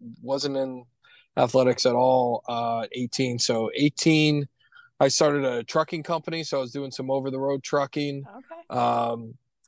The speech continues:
Speaker 1: so I, I was doing that. I actually, uh, built and started a bison ranch, uh, as well. So I was breeding, uh,
Speaker 2: Wow.
Speaker 1: bison. Yeah. So I had a, a bison ranch, uh, going at that time. I,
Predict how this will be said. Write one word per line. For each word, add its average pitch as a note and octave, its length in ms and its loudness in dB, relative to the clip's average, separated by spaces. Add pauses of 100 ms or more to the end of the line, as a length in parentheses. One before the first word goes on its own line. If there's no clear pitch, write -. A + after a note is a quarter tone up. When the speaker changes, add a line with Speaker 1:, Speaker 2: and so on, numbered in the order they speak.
(100)
Speaker 1:
so B2 380 4
I, A#2+ 520 0
I A#2+ 40 -4
was A#2+ 180 -4
doing C3+ 280 2
that. D#3+ 360 6
I C#3+ 140 4
actually, C#3 500 2 (240)
uh, B2 200 -2
built D3 480 4
and B2 100 -6
started C3 320 0
a A2+ 40 -4
bison C3 400 -2
ranch, C#3 540 -2 (340)
uh, A#2+ 180 -6
as A2+ 160 -2
well. C3 280 4
So C3+ 180 0
I - 20 -4
was A2+ 120 -8 (100)
breeding, C#3+ 580 -2
uh, - 40 -4
Speaker 2:
Wow. A3+ 540 2
Speaker 1:
bison. E3+ 600 4 (420)
Yeah. D3 440 8
So C#3 360 4
I C3+ 140 2
had C3+ 340 -2
a, B2+ 140 -8 (140)
a B2+ 40 -8
bison D3+ 440 0
ranch, D3 520 -2 (420)
uh, C3+ 280 4
going C#3+ 500 2
at C#3 200 -4
that C#3+ 220 0
time. C#3 580 -2 (560)
I, B2 840 0